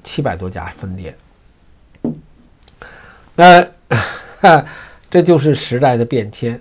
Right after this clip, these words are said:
所以在时代的变迁里头，习近平拒绝在有关中共肺炎的问题上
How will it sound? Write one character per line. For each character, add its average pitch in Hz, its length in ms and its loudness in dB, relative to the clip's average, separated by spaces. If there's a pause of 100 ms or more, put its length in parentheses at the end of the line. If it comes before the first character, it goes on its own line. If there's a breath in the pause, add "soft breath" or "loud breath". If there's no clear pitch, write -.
(140)
所 - 200 2
以 180 40 4
在 175 220 6
时 160 220 0
代 185 100 2
的 175 60 2
变 156 220 0
迁 151 240 -4
里 135 80 -6
头， 110 200 -8 (420 loud breath)
习 - 180 -4
近 156 140 -4
平 139 260 -6 (400 soft breath)
拒 165 200 -2
绝 120 340 -2 (560)
在 151 220 4
有 110 280 -4
关 139 300 -4
中 160 160 -4
共 147 180 -4
肺 127 200 -6
炎 101 180 -6
的 127 80 -8
问 117 140 -8
题 104 160 -14
上 101 180 -12